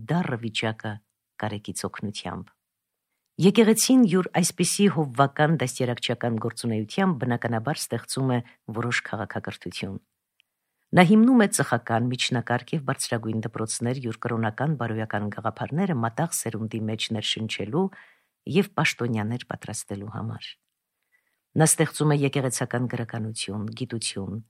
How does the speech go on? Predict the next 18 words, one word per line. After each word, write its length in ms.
և 100
սրբազան 600
արվեստ 640
յուր 260
ճյուղերով, 580
ճարտարապետություն, 920
քանդակագործություն, 1080
կրոնական 540
նկարչություն, 760
երաժշտություն։ 840
Եկեղեցին 640
սիրո 440
գործունեություն 800
է 80
զարգացնում 680
յուր 200
հոտի 320
մեջ։ 300